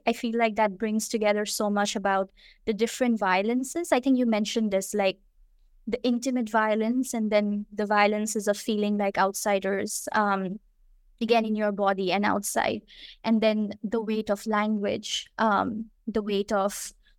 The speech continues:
her body as, like, a mothering body and her child's body as something that is non-normative. Um,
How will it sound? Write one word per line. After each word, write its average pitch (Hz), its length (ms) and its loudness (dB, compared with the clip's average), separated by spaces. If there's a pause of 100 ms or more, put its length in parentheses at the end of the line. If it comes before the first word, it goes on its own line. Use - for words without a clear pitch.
her 226 180 2
body 202 540 0
as, 196 320 0
like, 196 180 -2
a 208 60 -2
mothering 208 520 0
body 196 340 0
and 196 100 0
her 202 160 -2
child's 214 540 -2
body 196 440 0
as 196 140 2
something 202 360 -2
that 196 120 2
is 196 160 -4
non-normative. 196 1000 -2 (480)
Um, 202 640 0